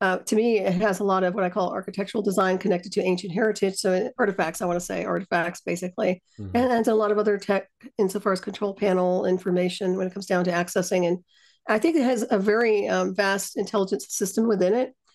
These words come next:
Speaker 1: However, I think some of it's been damaged, and a lot of people, in my opinion, in these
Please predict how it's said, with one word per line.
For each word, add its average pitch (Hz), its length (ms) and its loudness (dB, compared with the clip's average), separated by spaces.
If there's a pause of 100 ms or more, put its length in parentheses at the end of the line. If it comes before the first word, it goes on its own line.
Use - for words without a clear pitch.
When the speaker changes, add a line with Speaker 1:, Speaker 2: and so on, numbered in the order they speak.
(140)
Speaker 1:
However, 202 280 2
I 196 60 2
think 196 160 0
some 208 140 0
of 190 80 2
it's 180 100 -2
been 180 200 -6
damaged, 180 440 0
and 208 160 -2
a 196 60 -2
lot 185 160 2
of 185 60 -2
people, 180 340 0
in 214 80 -4
my 190 100 0
opinion, 185 300 0
in 175 80 2
these 180 260 0